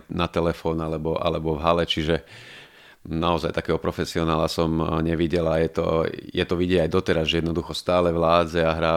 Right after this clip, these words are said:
v špičkovom klube, aj keď má, neviem, tridsaťšesť rokov, čiže sú tam nejaké zranenia, to sa určite odzrkadluje toho, že, e, z toho, že hral tú nemeckú Bundesligu, hrával v obrane, v útoku. E, viem, že v T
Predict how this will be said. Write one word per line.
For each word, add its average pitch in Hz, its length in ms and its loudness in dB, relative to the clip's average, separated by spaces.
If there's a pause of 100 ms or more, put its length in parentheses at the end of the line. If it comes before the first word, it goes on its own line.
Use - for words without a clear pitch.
v - 60 4
špičkovom 80 580 -2
klube, 85 400 0 (400)
aj - 160 -8
keď 76 160 -2
má, 80 400 0 (320)
neviem, 78 240 -12
tridsaťšesť 80 480 -4
rokov, 76 400 -2
čiže 78 400 -4 (560)
sú 110 240 2
tam 101 160 4
nejaké 98 320 0
zranenia, 92 480 4
to 87 240 0
sa 87 160 2
určite 90 320 0
odzrkadluje 87 560 0
toho, 85 240 2
že, 82 160 -2
e, - 40 -12 (360)
z - 160 -6
toho, 87 240 2
že 82 200 0 (360)
hral 85 240 2
tú 90 80 -4
nemeckú 87 480 0
Bundesligu, 85 560 2
hrával 87 400 4
v 87 80 2
obrane, 87 320 2
v 87 240 2
útoku. 87 400 -2 (600)
E, - 160 -6 (160)
viem, 85 320 2
že 85 80 0
v - 140 -6
T - 60 -6